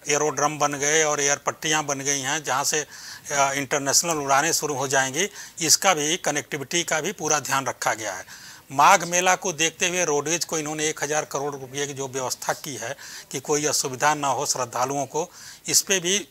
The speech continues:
छोटी सी छोटी चीज़ें, जैसे माघ मेला आने वाला तो उसकी भाई, उसका भी महाराज जी के नेतृत्व वाली सरकार ने ध्यान रखा है,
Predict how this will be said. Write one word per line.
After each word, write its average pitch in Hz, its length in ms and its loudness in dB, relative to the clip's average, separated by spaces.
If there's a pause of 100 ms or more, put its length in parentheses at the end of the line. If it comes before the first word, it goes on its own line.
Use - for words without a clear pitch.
(140)
छोटी 226 320 0
सी - 140 2
छोटी 160 300 0
चीज़ें, 131 280 -4
जैसे 135 160 -6
माघ 143 260 2
मेला 147 280 0
आने 143 140 -4
वाला 160 280 4
तो 151 120 -6
उसकी 160 200 -4
भाई, 139 260 -4 (260)
उसका 151 220 2
भी 143 100 -4
महाराज 135 380 2
जी 135 120 -10
के 135 200 -4 (460)
नेतृत्व 151 360 2
वाली 147 160 0
सरकार 131 400 0
ने 220 100 0
ध्यान 139 260 0
रखा 120 300 -2
है, - 140 -10